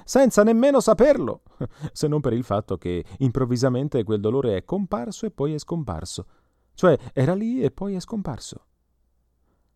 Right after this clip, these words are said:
All'improvviso dice: "Aspetta, cos'è successo a questo dolore? Nemmeno sapevo di avere un dolore qui." <laughs>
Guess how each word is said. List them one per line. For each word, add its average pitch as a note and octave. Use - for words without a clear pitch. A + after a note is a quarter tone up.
All'improvviso D3+
dice: G#2
"Aspetta, -
cos'è A#3+
successo -
a -
questo E2+
dolore? C#2
Nemmeno D4
sapevo C4
di A#2
avere A#2+
un A#2
dolore C3
qui." D#3
<laughs> -